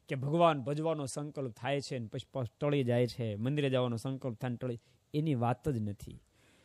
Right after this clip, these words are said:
ભગવાન જેનાથી નારાજ થાય એવા ક્યારેક હજારો સંકલ્પ થાય પણ એકી અંદર આવતો નથી, જેથી કરીને ભગવાન નારાજ થાય એવી પોઝિશન નિર્માણ થઈ શકતી નથી. અને ક્યારેક મહારાજ તમને જ રાજી કરવા આવવા છતાંય પણ અલ્પ સંકલ્પ થઈ જાય,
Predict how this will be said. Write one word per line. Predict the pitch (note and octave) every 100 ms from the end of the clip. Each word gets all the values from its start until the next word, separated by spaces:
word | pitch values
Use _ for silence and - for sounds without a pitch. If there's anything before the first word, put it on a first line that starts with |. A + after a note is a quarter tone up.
| _ _ _ B2
ભગવાન | B2 E3 F3+ A3+ B3 C#4 C4+
જેનાથી | G3 G#3+ B3 - B3
નારાજ | G3 E3+ E3+ G3+ A3 C4 C4+ -
થાય | A3 G#3
એવા | G#3 G3
ક્યારેક | E3 F#3+ F3
હજારો | C3+ E3+ G#3 C4 C#4+
સંકલ્પ | - A#3 A#3 A3+ G3
થાય | G3 G#3
પણ | G#3
એકી | F#3 G#3+ C#4 - D4 C#4+
અંદર | C4+ B3+
આવતો | A#3+ A#3+ A#3+
નથી, | A#3 A#3
જેથી | G#3 G3 A3
કરીને | G3+ G#3+
ભગવાન | F3+ F3+ G3+ G3
નારાજ | E3+ F3+ F#3+
થાય | - F3+
એવી | F3+
પોઝિશન | - F#3 G3 G3 G3
નિર્માણ | D3 D3 F#3 A#3
થઈ | A3 D#3
શકતી | C#3 C3+ - C3
નથી. | B2+ - E3+ - - - -
અને | E3+ F3+
ક્યારેક | D3+ D3 D3 F#3 E3+
મહારાજ | C#3 A2+ A#2+ A#2 G#2+ - _ _
તમને | E3+ F3+ A#3 C#4
જ |
રાજી | F#3+ E3+ D#3+ D#3
કરવા | D3 C#3+ C3
આવવા | C#3
છતાંય | B2+ B2 C3 B2
પણ | - A#2+ A2+ - - - _ -
અલ્પ | F#3 B3 B3 - C4
સંકલ્પ | - G#3 F#3 F3+ F3+ E3+ -
થઈ | D3 C#3+ C#3
જાય, | A#2+ A2+ C3 F3 F#3+